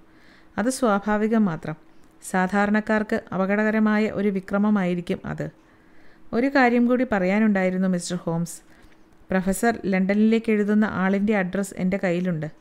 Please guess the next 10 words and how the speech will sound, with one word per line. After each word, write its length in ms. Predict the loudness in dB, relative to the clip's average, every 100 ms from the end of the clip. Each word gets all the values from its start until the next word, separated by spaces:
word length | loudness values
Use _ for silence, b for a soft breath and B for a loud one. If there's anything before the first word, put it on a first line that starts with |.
| b b b b -4
അദ്ദേഹം 360 | 0 2 2 0
ഇന്ന് 240 | 2 4 6
രാവിലെ 400 | 4 4 2 0 0
എഴുതിയെന്ന് 500 | -2 0 2 2 2
തോന്നുന്നു. 380 | -2 -2 -4 -4 -8 b b b b -2
ബ്ലോട്ടിംഗ് 440 | 2 2 4 2
പേപ്പറിൽ 380 | 2 2 2 2
നിന്നാണ് 380 | 4 4 4 2
എനിക്കത് 440 | 0 -4 -2 -4 -4
കിട്ടിയത്. 400 | -6 -4 -4 -4